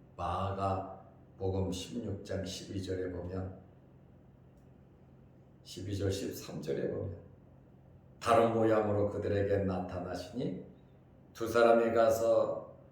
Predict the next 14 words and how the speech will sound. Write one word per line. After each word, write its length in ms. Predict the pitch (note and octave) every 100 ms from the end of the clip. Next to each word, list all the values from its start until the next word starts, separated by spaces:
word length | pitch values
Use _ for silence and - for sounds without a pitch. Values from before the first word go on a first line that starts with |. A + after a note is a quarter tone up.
| - -
남은 460 | A2 A2 A2 G#2+ G2+
제자들에게 1040 | G2+ G2+ G#2 G#2 G2+ G2+ G#2 G2+ - - - - -
알리었으되 1120 | G#2+ G#2 G2+ G2 G2 - - F#2+ F#2 - - - - - -
역시 680 | G#2 B2+ - - E3+ E3 -
믿지 800 | F#3+ F#3+ - - G3+ G#3 - - - - - - - - -
아니하니라. 1160 | F#2+ F#2 F#2+ E2+ E2+ E2+ F2+ F2 - - G2 -
처음에는 800 | - F#3 F3 F#3 F3 G#3 G#3+
믿지 320 | - F#2+ - B3
않았죠. 520 | - F2 - - - - - - - - - -
여인들이 560 | A2+ A#2+ F3+ F3+ F3+
말해도 400 | - B2+ G#2+ G2+ - - - - - -
믿지 320 | G#2 G2 -
않았어요. 800 | G#2 G2+ F#2 - - G2 - -
달려갔다가 1120 | - A2 A#2+ A2 A2+ A2 A2+ A#2+ D3+ - -